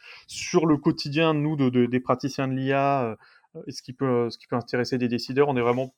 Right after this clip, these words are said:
plus, j'allais dire, sur une définition qui est liée à la tâche. On va dire que l'I A, c'est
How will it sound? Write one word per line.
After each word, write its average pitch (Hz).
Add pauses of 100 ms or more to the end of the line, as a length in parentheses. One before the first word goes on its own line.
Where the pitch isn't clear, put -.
(120)
plus, 139
j'allais 117
dire, 127
sur -
une 120
définition 127
qui 131
est 127
liée 127
à 120
la 113
tâche. - (400)
On 127
va 123
dire 147
que 135
l'I 120
A, 143
c'est -